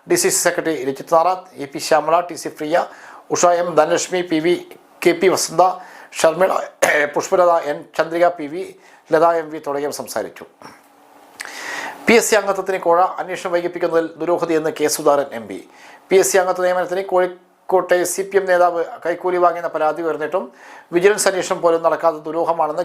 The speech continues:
കെ പി സി സി പ്രസിഡന്റ് കെ സുധാകരൻ എം പി. ഉന്നത നേതാക്കൾ ഉൾപ്പെടെ സി പി എമ്മിനെ അടപടലം ബാധിക്കുന്ന വിഷയമായതിനാൽ കോഴ ആരോപണം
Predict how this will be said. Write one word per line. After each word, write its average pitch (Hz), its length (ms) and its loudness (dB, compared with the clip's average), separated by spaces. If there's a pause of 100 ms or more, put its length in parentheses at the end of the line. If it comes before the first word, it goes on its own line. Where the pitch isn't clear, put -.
കെ 165 120 -4
പി 160 120 -8
സി - 100 -6
സി - 80 -12
പ്രസിഡന്റ് 139 320 -6
കെ 147 160 2
സുധാകരൻ 143 380 2
എം 113 100 -8
പി. 92 100 -8 (580)
ഉന്നത 185 220 4
നേതാക്കൾ 185 380 4
ഉൾപ്പെടെ 180 360 0
സി 196 140 -4
പി 196 100 2
എമ്മിനെ 185 280 -2
അടപടലം 175 420 2 (160)
ബാധിക്കുന്ന 160 420 -4
വിഷയമായതിനാൽ 156 560 0 (540)
കോഴ 185 140 6 (100)
ആരോപണം 180 320 2